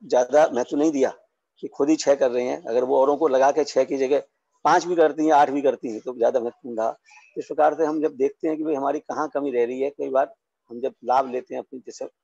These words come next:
तो हम जिन्होंने प्रचार करके भक्त बनाए हैं, प्रचारक बनाए हैं, तो बहुत जल्दी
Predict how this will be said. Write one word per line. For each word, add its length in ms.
तो 180
हम 220
जिन्होंने 240
प्रचार 360
करके 220
भक्त 260
बनाए 300
हैं, 100
प्रचारक 580
बनाए 300
हैं, 140
तो 80
बहुत 160
जल्दी 220